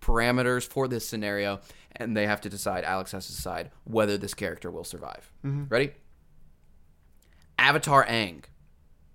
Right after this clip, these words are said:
Speaker 1: is dropped into the M C U.
Speaker 2: Ooh, okay.
Speaker 1: Okay. Every villain from Earth is attacking.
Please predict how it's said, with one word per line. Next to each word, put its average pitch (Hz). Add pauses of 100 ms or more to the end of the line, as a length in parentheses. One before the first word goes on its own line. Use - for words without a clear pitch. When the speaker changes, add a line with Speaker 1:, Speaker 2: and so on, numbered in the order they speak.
(1700)
Speaker 1:
is 110
dropped 120
into 139
the 117
M 113
C -
U. 87 (1500)
Speaker 2:
Ooh, 135 (260)
okay. 131 (120)
Speaker 1:
Okay. 104 (2000)
Every 156
villain 120 (260)
from 123 (200)
Earth 120 (840)
is 104
attacking. -